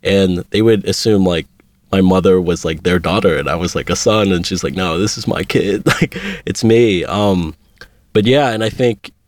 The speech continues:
people are hyper aware too, bringing up, "Oh, 'cause my mom, she looks different." I grew up more in, like, a white black community. So we were just, like, one little mixed Asian family <laughs> in this neighborhood. And even in my grade,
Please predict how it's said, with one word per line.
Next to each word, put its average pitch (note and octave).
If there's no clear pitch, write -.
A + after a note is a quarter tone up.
people C3
are G2+
hyper A#2
aware G#2
too, A#2
bringing F#2+
up, E2+
"Oh, G2+
'cause F#2+
my F2
mom, E2
she -
looks C#3
different." -
I A2+
grew C#3+
up C#3+
more C3+
in, A#2+
like, A2+
a G2+
white G2+
black G2+
community. D#2+
So F#2+
we G#2
were G2+
just, F#2+
like, F#2
one F2+
little F2+
mixed A2
Asian G#2
family G#2+
<laughs> F#3
in A2
this A2
neighborhood. A2+
And F#2+
even A#2
in A2
my G#2+
grade, A2+